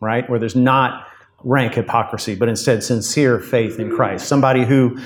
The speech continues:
uh, is surrounded by believers who may not be family, but they're close friends who invest in them. It is possible for someone to have every spiritual advantage and still turn away.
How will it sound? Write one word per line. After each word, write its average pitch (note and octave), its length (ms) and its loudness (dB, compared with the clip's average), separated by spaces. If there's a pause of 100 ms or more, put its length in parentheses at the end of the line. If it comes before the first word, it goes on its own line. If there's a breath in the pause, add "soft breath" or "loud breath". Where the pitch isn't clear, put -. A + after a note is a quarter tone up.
(200 loud breath)
uh, A#2+ 260 4
is C3 260 2
surrounded C#3+ 560 4
by B2+ 180 2
believers C3 800 0
who B2+ 120 2
may C3+ 140 4
not C#3 140 2
be C3 100 2
family, C3 340 4
but A#2 180 0
they're A#2+ 140 2
close C3+ 280 0
friends B2 360 0
who B2+ 80 0
invest A#2+ 400 0
in A2+ 80 -2
them. G2 180 -6 (260 loud breath)
It D#3+ 140 4
is E3 160 4
possible D#3 480 0
for A#2+ 140 -4
someone C3+ 260 2
to A#2+ 60 0
have B2 160 2
every E3 640 2 (140)
spiritual C#3+ 500 2
advantage A2 440 0
and A2 180 -6
still E3 340 0
turn C3 220 -2
away. C#3 500 -6